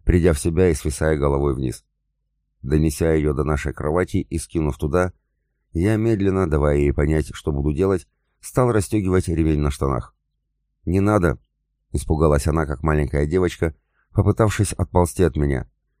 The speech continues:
Но я ухватился за ее ножку, подтянул к себе, перевернув на живот и поставив на четвереньки, замахнулся ремнем. «Ай!» — прозвучал первый крик в комнате молодоженов. Юлиана, переждавшая бурю у себя в комнате,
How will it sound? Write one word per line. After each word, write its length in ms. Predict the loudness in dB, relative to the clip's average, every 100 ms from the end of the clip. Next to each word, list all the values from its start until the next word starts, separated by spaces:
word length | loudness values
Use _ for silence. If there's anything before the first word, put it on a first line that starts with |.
| -4
Но 140 | 0
я 160 | 2 4
ухватился 600 | 2 2 2 2 0 0
за 120 | 0
ее 180 | 2 2
ножку, 440 | 0 -2 -2 -4 -2
подтянул 440 | -4 0 0 0
к 80 | -2
себе, 340 | -2 2 2 0 _
перевернув 540 | 2 2 2 0 0
на 80 | 0
живот 360 | -2 0 -2 -4
и 100 | -6
поставив 440 | -2 -2 2 0 0
на 80 |
четвереньки, 640 | -6 -2 0 0 0 -2 -2 _ _
замахнулся 640 | -4 -2 -2 0 -2 0
ремнем. 380 | 0 2 0 -4 _ _ _ _ _ _ _
«Ай!» — 340 | 0 2 2 -2 _ _ -4
прозвучал 540 | 0 2 2 4 2
первый 340 | 4 2 2 0
крик 240 | -2 -2
в 80 | -6
комнате 460 | -2 0 0 -2 0
молодоженов. 720 | 0 2 0 -2 -4 -6 _ _ _ _ _ _ _ _ _ _ _ _ _ _ _ _ _ _ -6
Юлиана, 680 | 0 2 2 2 2 -2 -4 -6
переждавшая 680 | -4 -2 0 0 0 -2 -2
бурю 280 | 2 2
у 60 | 2
себя 260 | 0 0 0
в 80 |
комнате, 500 | -2 -2 -2 -2 -4